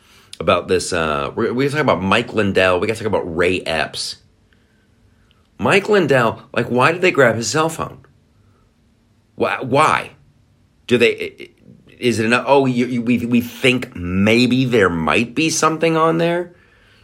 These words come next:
so we're gonna grab it up. What was the probable cause on that? I'd love to know.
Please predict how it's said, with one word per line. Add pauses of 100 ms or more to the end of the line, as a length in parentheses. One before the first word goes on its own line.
(180)
so
we're
gonna
grab
it
up. (440)
What
was
the
probable
cause
on
that? (920)
I'd
love
to
know.